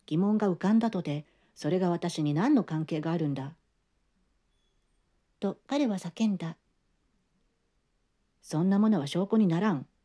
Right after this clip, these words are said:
大方夢でも見たんだろう。バカバカしい。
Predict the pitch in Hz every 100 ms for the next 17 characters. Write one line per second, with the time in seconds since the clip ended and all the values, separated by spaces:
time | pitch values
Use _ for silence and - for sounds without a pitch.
0 | _ _ _ _ - 165 160 156 151 151
1 | 214 226 147 208 294 226 151 156 139 143
2 | _ _ _ 165 156 147 147 151 180 151